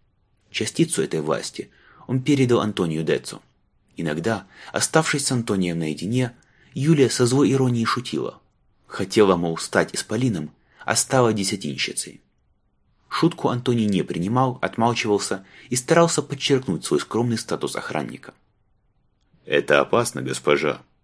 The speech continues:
"Почему? Я хочу найти Лючано Барготту, не более". Перед отлётом с Террафимы я имел разговор с легатом Тумидусом. Кстати, он теперь военный советник на Михре.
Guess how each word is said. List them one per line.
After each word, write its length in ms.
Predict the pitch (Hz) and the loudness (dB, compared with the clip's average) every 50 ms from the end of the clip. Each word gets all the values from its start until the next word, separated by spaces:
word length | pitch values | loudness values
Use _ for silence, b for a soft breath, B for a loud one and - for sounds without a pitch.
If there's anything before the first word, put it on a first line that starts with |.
| _ _ _ _ _ _ _ _ _ _ | _ _ _ _ _ _ _ _ _ _
"Почему? 560 | - 190 190 - 233 214 196 175 180 190 - b b b b b b b b b | -2 0 0 2 4 4 4 4 2 0 -4 b b b b b b b b b
Я 100 | 180 208 | 4 6
хочу 280 | - 226 220 - 220 | 6 4 2 4 4
найти 280 | 202 190 190 190 - 226 | 6 6 6 4 4 4
Лючано 360 | 226 220 - - 208 202 208 | 4 4 2 2 2 2 2
Барготту, 520 | 196 214 208 185 143 95 - - - - - - | 4 4 4 4 2 2 0 -2 -10 -12 -6 0
не 100 | 170 196 | 2 4
более". 420 | 190 180 135 98 87 85 - 127 - _ _ _ _ _ _ _ _ _ _ _ _ _ _ _ | 4 4 4 2 2 -2 -4 -8 -16 _ _ _ _ _ _ _ _ _ _ _ _ _ _ _
Перед 240 | - 85 78 82 76 | 2 4 4 6 4
отлётом 460 | 80 78 - 87 82 78 - 76 71 | 2 0 4 4 4 4 4 0 -6
с 80 | - - | -6 0
Террафимы 640 | - 78 76 76 73 - - 117 113 80 - - b b b b b b b b b | 2 4 4 4 2 0 -2 -2 -2 -2 -6 -8 b b b b b b b b b
я 220 | - - 90 123 | 2 4 4 6
имел 240 | 143 147 147 143 135 | 6 4 4 6 4
разговор 440 | 131 123 117 117 117 107 107 98 95 | 4 4 4 2 4 4 4 2 2
с 60 | - | 2
легатом 400 | 92 90 87 85 78 - - 73 | 2 2 4 4 2 2 0 -4
Тумидусом. 560 | - - 80 80 80 - - - - - - - _ _ _ - | -4 -4 -2 -2 -4 -4 -6 -10 -10 -10 -12 -16 _ _ _ -12
Кстати, 520 | - - - 80 73 71 - - 64 65 - - | -10 0 2 2 2 4 2 -4 -6 -6 -8 -12
он 180 | - - 82 82 | -6 -4 -4 -2
теперь 320 | - 101 - - 120 117 | -2 -4 4 6 6 6
военный 400 | 98 82 78 78 80 80 82 80 | 6 4 4 4 2 2 2 0
советник 480 | 78 - - 80 76 71 69 69 69 - | -2 -2 0 0 0 0 -2 -6 -8 -6
на 100 | - 78 | -4 -4
Михре. 400 | 73 65 - - - - - - | -4 -6 -8 -10 -12 -14 -16 -16